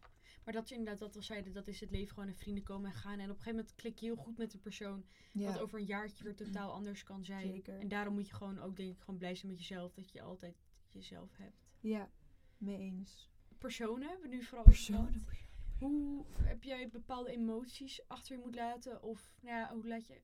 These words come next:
Speaker 1: emoties achter je? Of hoe heb jij, ja, emoties laat je ook achter je?
Speaker 2: Ja.
Speaker 1: Of hoe overwin
Speaker 2: Ehm,
Speaker 1: jij je emoties? Ik denk dat, dat ik het zo beter kan zeggen. Of je snapt wat ik bedoel.
Speaker 2: Ik snap wat je bedoelt. Ik vind het een lastige, omdat dat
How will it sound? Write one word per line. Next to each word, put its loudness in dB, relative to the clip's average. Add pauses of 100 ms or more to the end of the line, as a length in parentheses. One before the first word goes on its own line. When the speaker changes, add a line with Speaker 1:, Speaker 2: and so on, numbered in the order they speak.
(160)
Speaker 1:
emoties -6
achter -10
je? -2
Of -8
hoe -2
heb 0
jij, -6 (1160)
ja, -8
emoties -10
laat -16
je -16
ook -16
achter -16
je? -14 (300)
Speaker 2:
Ja. 4 (200)
Speaker 1:
Of -14
hoe -6
overwin 2
Speaker 2:
Ehm, 0
Speaker 1:
jij 0
je -2
emoties? -6
Ik -20
denk -6
dat, -8 (220)
dat -16
ik -20
het -20
zo -12
beter -12
kan -16
zeggen. -20 (260)
Of -20
je -2
snapt -4
wat -10
ik -8
bedoel. -10 (200)
Speaker 2:
Ik 2
snap 8
wat 10
je 4
bedoelt. 6
Ik 0
vind 6
het 0
een 4
lastige, 2 (320)
omdat 6
dat 2